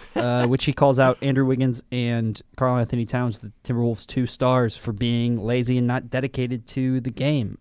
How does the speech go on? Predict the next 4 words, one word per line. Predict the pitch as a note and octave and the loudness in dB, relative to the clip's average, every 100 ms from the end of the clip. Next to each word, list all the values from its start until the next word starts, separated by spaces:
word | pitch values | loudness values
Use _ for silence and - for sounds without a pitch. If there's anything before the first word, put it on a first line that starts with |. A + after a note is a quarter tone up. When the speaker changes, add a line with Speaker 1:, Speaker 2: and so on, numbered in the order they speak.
| - | -4
Speaker 1:
Um, | B2 B2+ C3 C3 B2+ - - - - - - - _ _ - - _ _ _ _ _ _ - | 0 2 4 4 2 -2 -14 -20 -20 -20 -20 -20 _ _ -20 -20 _ _ _ _ _ _ -2
I | |
don't | G3 G#3+ | 2 4
know. | G#3+ A2+ | 4 2